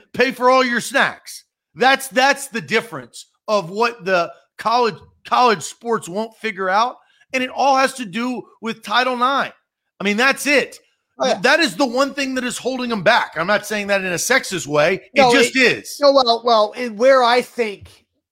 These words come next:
Speaker 2: the N I L name, image, likeness is the best setup for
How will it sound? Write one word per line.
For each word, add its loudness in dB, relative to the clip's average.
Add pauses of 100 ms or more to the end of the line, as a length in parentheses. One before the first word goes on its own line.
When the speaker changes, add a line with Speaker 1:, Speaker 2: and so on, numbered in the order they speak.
(280)
Speaker 2:
the -10
N -2
I 0
L 4
name, -4
image, -8
likeness -6
is -12
the -16
best -2
setup 2
for 0